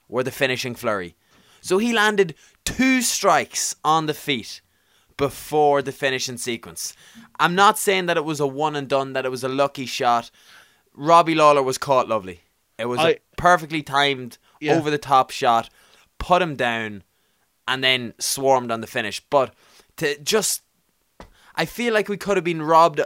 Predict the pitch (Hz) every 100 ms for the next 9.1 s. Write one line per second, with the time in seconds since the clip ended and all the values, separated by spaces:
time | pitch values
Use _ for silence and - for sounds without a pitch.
0 | - 147 143 143 143 185 190 185 175 160
1 | 143 - 165 156 151 131 123 - 139 120
2 | 101 _ _ _ - 156 156 143 135 -
3 | 131 120 - _ - _ - 139 - 170
4 | 147 160 139 147 139 139 151 156 147 131
5 | 135 139 135 131 123 - 143 139 135 -
6 | - - 135 135 123 135 127 - - -
7 | 123 120 113 123 113 117 110 107 - 104
8 | 98 85 85 107 95 95 98 101 90 -